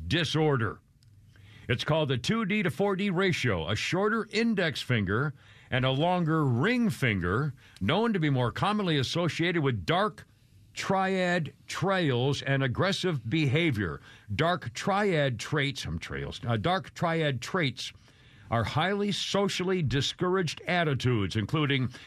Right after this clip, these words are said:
Machiavellianism, narcissism, and psychopath-, uh, psychopathy.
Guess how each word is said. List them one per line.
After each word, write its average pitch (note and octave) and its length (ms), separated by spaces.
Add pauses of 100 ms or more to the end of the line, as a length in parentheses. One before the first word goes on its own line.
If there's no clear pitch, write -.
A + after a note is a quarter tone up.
(140)
Machiavellianism, F#3 1400 (280)
narcissism, G3 1120
and D3+ 200
psychopath-, E3+ 720
uh, A#2+ 80
psychopathy. C3 960